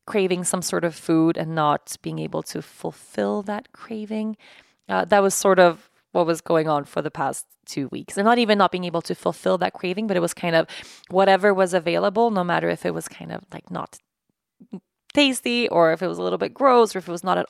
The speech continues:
all what I wanted or if it was the same thing every day. Like, I just had to really settle for whatever was available or I was gonna starve, as, as would the baby have.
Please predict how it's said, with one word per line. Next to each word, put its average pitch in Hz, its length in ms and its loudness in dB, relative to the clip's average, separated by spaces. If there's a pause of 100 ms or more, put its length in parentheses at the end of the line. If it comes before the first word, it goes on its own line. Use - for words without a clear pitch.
all 220 260 6
what 202 100 2
I 180 80 0
wanted 226 420 0 (280)
or 202 60 0
if 196 80 0
it - 20 -6
was 175 160 0
the 170 60 -8
same 185 240 -2
thing 175 160 -8
every 160 200 -2
day. 160 120 -2
Like, 165 140 -2
I 165 80 0
just 165 180 -4
had 160 180 0
to 156 80 -8 (120)
really 151 240 -4
settle 143 320 0
for - 160 -2
whatever 147 380 2
was 143 200 -4
available - 540 -6
or 156 380 2
I 147 120 -2
was 143 160 -6
gonna 143 140 -12
starve, - 340 -6
as, - 380 2
as 160 260 -2
would 147 220 -8
the - 80 -8
baby - 220 -10
have. 139 220 -8